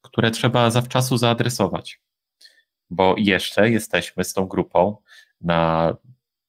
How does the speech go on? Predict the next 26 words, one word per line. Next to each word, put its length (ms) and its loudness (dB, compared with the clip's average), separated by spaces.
miesiąc, 420 -2
dwa 160 0
miesiące 400 -2
przed 180 -4
wdrożeniem 420 -2
dla 100 0
całej 240 -2
reszty 240 -4
organizacji. 640 0
Mamy 260 0
jeszcze 260 -4
czas 480 -2
na 300 0
podjęcie 480 -2
korekt, 560 -4
nad 200 0
zweryfikowaniem, 840 0
dlaczego 420 0
być 220 -6
może 200 -2
coś 260 -10
jest 180 -6
ważne 360 2
dla 120 0
takiego 340 -4
malkontenta 800 -2